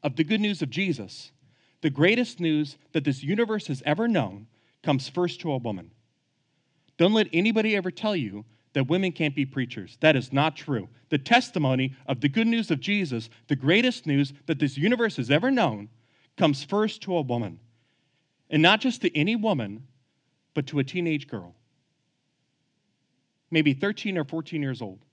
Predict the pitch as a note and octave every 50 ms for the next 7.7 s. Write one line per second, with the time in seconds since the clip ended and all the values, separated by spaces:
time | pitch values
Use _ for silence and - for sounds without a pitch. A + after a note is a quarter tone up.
0 | _ _ _ _ _ _ _ _ _ _ _ _ _ _ _ _ _ _ _ _
1 | _ _ _ _ _ _ _ _ - C#3 C#3 C3+ D3 E3 G3 G3+ G3+ - - F#3
2 | E3+ E3 D#3 C3+ - - - _ _ _ - E3+ G3+ G#3+ G#3 G#3+ - E3 A#2+ B2
3 | D3 F3 - - - - C#3 C3 B2 C3+ C#3 D#3+ E3 D#3 D3 C3+ C3+ E3 F3+ E3+
4 | C3 A#2 A#2 A2 C3+ A#2+ B2 C#3 C3+ - D3 D3+ D3+ C#3 - G#2 G2 G#2 - -
5 | _ _ _ _ _ _ _ _ _ _ _ _ _ _ _ _ - C#3+ D3 C3+
6 | C#3+ D#3 F#3 F#3+ - F3 D#3 C#3+ C#3+ C#3+ D#3 E3 D#3+ C#3+ C#3 C3+ C3 B2+ B2+ B2+
7 | B2 C#3 D#3+ F3 - - D3 A2 - - - A2+ A2 A#2